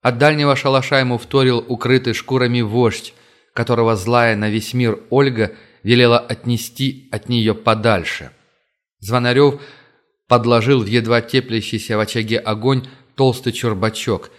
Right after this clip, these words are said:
и посмотрел в темнеющее небо. Юрка Длинный и Димка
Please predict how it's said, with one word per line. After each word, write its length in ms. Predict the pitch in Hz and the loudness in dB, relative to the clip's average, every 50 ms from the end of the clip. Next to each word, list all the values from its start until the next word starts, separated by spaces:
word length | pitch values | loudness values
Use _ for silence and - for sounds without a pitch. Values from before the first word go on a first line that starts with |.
| _ _ _ _ _ | _ _ _ _ _
и 60 | 113 | -8
посмотрел 580 | 110 - 113 - - 117 107 - 123 135 139 123 | -6 -6 -6 -4 -6 -6 -6 -2 -2 -2 -2 -2
в 100 | 131 - | -4 -6
темнеющее 680 | - 139 123 123 123 120 117 113 110 - - - 127 123 | -6 -4 -4 -2 -2 -2 -2 -2 -4 -6 -6 -4 -4 -2
небо. 400 | 127 127 123 107 85 82 73 - - _ _ _ _ _ _ _ _ _ _ _ _ _ | 0 0 0 -2 -2 -6 -10 -12 -16 _ _ _ _ _ _ _ _ _ _ _ _ _
Юрка 340 | - 123 160 170 170 - 147 127 | -2 2 2 2 2 0 -2 0
Длинный 400 | 110 123 139 156 147 143 135 135 | 0 0 0 0 0 0 -2 -2
и 160 | 135 127 117 | -2 -4 -6
Димка 540 | 101 95 110 143 156 147 131 127 113 98 | -4 -6 -6 -4 -4 -4 -4 -4 -6 -6